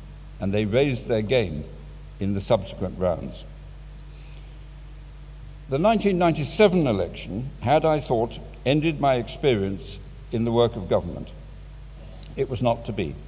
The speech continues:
After a series of appointments under David Cameron's new government,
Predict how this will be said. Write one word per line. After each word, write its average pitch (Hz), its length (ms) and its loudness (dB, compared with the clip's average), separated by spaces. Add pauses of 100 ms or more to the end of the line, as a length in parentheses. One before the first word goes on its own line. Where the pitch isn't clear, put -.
(720)
After 139 260 2
a 165 140 0
series 202 460 6
of 135 100 -4
appointments - 800 -2 (260)
under 120 260 0
David 120 400 2
Cameron's 107 640 2
new 113 240 2
government, 87 480 2